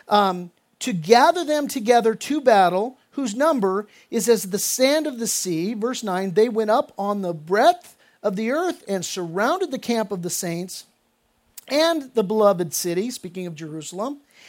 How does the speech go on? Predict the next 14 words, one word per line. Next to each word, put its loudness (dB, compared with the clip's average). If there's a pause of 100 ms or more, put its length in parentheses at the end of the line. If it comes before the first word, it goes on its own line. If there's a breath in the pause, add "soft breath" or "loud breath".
(280 loud breath)
"and -2
fire 0
came -2
down 0
from -6
God 4
out 6
of 0
heaven -2 (320 loud breath)
and 0
devoured 4
them. -4
The -6
devil 2